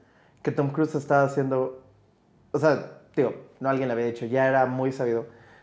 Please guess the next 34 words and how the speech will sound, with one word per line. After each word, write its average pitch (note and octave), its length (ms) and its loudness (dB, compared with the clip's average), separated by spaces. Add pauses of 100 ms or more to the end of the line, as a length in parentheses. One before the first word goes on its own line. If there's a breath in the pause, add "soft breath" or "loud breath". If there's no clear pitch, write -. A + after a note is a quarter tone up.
(180 loud breath)
que A#2+ 200 0
estaban B2 560 -2
terminando, A#2 580 -2
después B2+ 540 0
de C#3 100 2
dos C3+ 220 0
años B2+ 240 -2
estaba B2 300 0
terminando A#2+ 400 -2
la, A2+ 320 0 (100)
la A#2 200 -2
película A#2+ 300 -2
de A#2 60 -4
Stanley B2 280 -4
Kubrick. - 360 -6 (1120 soft breath)
Entonces A#2+ 680 0
dijo A#2+ 280 -2
como, A2+ 300 -2
"Güey, D3 400 0
¿puedo D#3 220 0
ir A#3+ 100 -2
al G3 140 -4
set?". - 540 -10 (840)
Y B2 60 -8
Tom C#3 140 0
Cruise D3+ 160 2
dijo, D3 180 2
"Claro, E3 320 2
güey, A2+ 280 -2 (500)
cáele". D3 340 2 (680 soft breath)
Entonces C#3+ 460 2 (440 loud breath)
fue D3 160 6
a C#3+ 160 8
Londres, D3 680 2